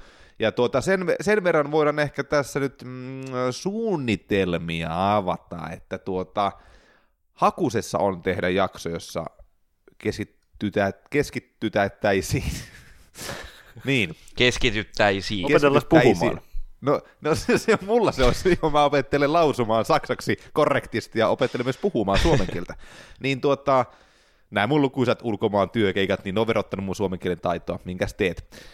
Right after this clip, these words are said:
Speaker 1: Niin tuota, et me saatais semmonen jakso aikaan, jossa käsitellään nousevan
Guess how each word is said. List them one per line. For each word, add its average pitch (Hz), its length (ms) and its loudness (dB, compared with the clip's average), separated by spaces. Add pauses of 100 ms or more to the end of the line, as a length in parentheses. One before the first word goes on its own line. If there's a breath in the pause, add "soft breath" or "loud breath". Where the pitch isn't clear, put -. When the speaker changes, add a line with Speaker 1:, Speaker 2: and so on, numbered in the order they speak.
(140 loud breath)
Speaker 1:
Niin 139 200 0
tuota, 147 480 2 (840)
et - 220 -4
me 175 120 0
saatais 190 240 0
semmonen 208 220 0
jakso 185 240 0
aikaan, 151 320 2
jossa 131 180 -2
käsitellään 120 840 2 (600)
nousevan 120 640 0